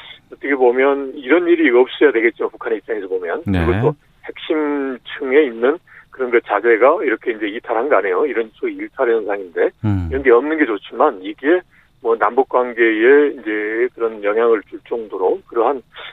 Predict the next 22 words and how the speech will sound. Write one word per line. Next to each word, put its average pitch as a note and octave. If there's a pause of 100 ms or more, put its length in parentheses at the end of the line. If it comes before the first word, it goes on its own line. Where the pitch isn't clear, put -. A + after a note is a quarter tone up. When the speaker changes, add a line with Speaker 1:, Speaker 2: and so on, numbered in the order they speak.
(120)
Speaker 1:
뭐 A2+
효과는 B2+
그렇게, A#2+ (460)
어, A2+ (140)
예상되지 A#2+
않는다라고 G2+
볼 -
수 -
있겠습니다. - (180)
네. -
Speaker 2:
알겠습니다. F2+ (720)
자, C3+
그리고 D#3+ (160)
그 C3+
마이크 C#3
폼페이오 G3+
미 F3
국무부 D#3+
장관의 C#3+
방한이 C3+
예정돼 C#3+
있다가 A2+